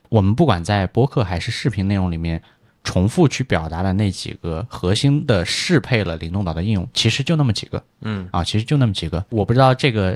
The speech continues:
Speaker 1: 这个事儿初号这边怎么看？
Speaker 2: 对，首先我觉得如果说苹果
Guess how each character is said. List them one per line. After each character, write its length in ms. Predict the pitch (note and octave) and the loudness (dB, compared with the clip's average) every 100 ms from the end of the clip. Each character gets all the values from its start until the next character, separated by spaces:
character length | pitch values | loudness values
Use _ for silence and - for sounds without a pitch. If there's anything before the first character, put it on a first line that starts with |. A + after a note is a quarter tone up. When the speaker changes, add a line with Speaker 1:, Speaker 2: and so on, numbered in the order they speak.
| B2 | 0
Speaker 1:
这 100 | E3 | 4
个 80 | B2 | 4
事 80 | G#2 | 2
儿 60 | |
初 160 | F#2 G#2 | 0 0
号 80 | F#2 | 0
这 80 | E2 | 0
边 120 | D#2+ | -4
怎 80 | D2+ | -8
么 60 | |
看？ 160 | D2+ - | -12 -6
Speaker 2:
对， 300 | B2+ G2+ E2 | -2 -2 -4
首 160 | - G#2 | -6 -2
先 240 | C#3 E3 | 0 2
我 140 | C3 G#2 | 4 2
觉 160 | G2+ | 2
得 100 | A#2+ | 2
如 160 | B2 C3 | 2 2
果 200 | C#3+ F#2+ | 2 2
说 360 | A2 A#2 A#2 A#2 _ - | 2 2 2 -2 _ -4
苹 200 | G2+ B2+ | 0 2
果 280 | A2 E2 | 2 0